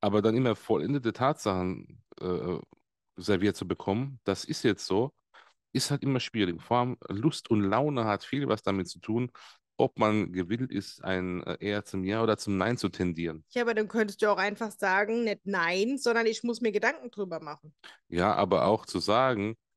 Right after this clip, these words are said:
Speaker 1: ähm, äh, nicht nur Gedanken drüber zu machen, sondern kann ich das später sagen oder muss das jetzt sein,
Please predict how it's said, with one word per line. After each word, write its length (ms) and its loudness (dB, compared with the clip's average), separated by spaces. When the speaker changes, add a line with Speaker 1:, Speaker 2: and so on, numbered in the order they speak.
Speaker 1:
ähm, 300 0
äh, 200 2
nicht 200 2
nur 120 4
Gedanken 340 2
drüber 220 2
zu 100 -6
machen, 240 0
sondern 380 0
kann 180 -4
ich 100 -6
das 140 -2
später 300 2
sagen 320 -4
oder 300 -2
muss 200 -2
das 200 0
jetzt 180 0
sein, 340 -2